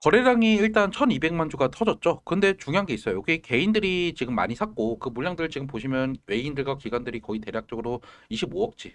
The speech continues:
그리고 오억, 오십이억 지 팔았는데 사실 여기서 이제 중요한 건 뭘까요? 개인들이 많이 샀다라는 것도 중요하지만 결국에 지금 중요한 건 기존 주주들이 있는 창구에서 지금 꾸준한 매도가 나왔다. 그리고 연계금도 매도를 하는 흐름들이 이어졌는데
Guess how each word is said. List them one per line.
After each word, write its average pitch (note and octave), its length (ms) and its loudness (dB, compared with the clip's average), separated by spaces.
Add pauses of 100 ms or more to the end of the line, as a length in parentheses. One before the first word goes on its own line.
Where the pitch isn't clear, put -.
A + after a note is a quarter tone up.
그리고 A#2+ 180 -4
오억, A2+ 220 -4 (100)
오십이억 B2 420 -4
지 - 60 -8
팔았는데 C#3 540 -4 (500)
사실 C#4+ 520 4
여기서 G#3+ 420 6
이제 D#3+ 160 2
중요한 D#3+ 320 0
건 D#3 140 -2
뭘까요? F#2 500 -2
개인들이 F#3+ 460 0
많이 B2+ 200 0
샀다라는 D#3 360 -2
것도 C#3+ 180 -4
중요하지만 A#2 560 -2
결국에 A2+ 320 -4
지금 A2+ 260 -6
중요한 A2+ 300 -6
건 G2+ 100 -6 (400)
기존 A3 320 0
주주들이 D#3+ 380 -2
있는 A#2 180 -4
창구에서 E3+ 580 -2
지금 - 200 -10
꾸준한 C#3+ 340 -4
매도가 A2+ 300 -6
나왔다. F2+ 400 -8
그리고 G#2+ 160 -2
연계금도 A#2 460 -4
매도를 G#2+ 360 -4
하는 D#3+ 200 -4
흐름들이 D#3 340 -4
이어졌는데 G2 520 -8